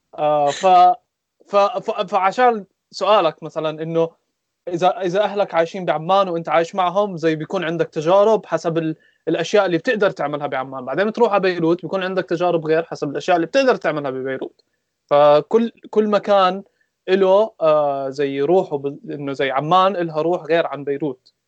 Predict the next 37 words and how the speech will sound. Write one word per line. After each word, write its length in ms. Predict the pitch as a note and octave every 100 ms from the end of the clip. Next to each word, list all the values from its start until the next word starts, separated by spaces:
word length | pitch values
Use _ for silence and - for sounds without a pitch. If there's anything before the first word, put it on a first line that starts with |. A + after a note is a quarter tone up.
| -
كان 140 | G3
سؤال 260 | F#3+ F#3 E3+
عمر 320 | E3+ G3 G#3 D#3+
إنه 640 | D#3 D#3 D3 D3 C#3+ C3+ - _ _ -
بعمان، 600 | D3 D3 D#3+ F3 F#3 F#3+ F3
إنه 160 | D#3 D3+
إذا 180 | D3+
واحد 260 | E3 E3 E3+
أهله 220 | F3 E3+
بعمان 360 | D#3+ D3+ E3 E3+
بعدين 300 | C#3+ D#3+ D#3
بنقله 460 | E3+ E3 D#3 D3 - _ _ _ -
على 100 | D3
بيروت 420 | D3+ D#3+ F3 E3
بعيشه، 380 | D3 E3 G3 F3
فهل 300 | D#3+ E3+ F3
بيشتاق 340 | D3+ - E3
لعمان 520 | D3 C#3+ D3+ E3 E3+
ولا 180 | E3 C#3+
بيشتاق 280 | C#3 - D3
لبيروت؟ 500 | C#3+ C#3 C#3 D3 F3 _ _ _ _ -
راح 160 | D3
يشتاق 280 | D#3+ - F3
للتنين، 600 | D#3+ D3 D3+ D#3 D3+ F#3 - -
لأنه 300 | C#3+ D3 C#3+
كل 280 | - G3 F#3+ F3+ E3
مكان 400 | D3+ F3 E3 F3
بيعملوا 320 | E3 D#3+ D#3+
فيه 240 | - D#3+ C#3+
أشياء 380 | - D#3 D#3 - D3+
غير، 200 | C#3+ - _ _ _ _ _
إنه 140 | C#3+ C#3+
كل 200 | F#3 F#3+
مدينة 380 | F3 E3 F3 E3+
إلها 200 | D#3+ D#3
روح 220 | D#3 E3 -
شكل، 400 | D3+ - F3+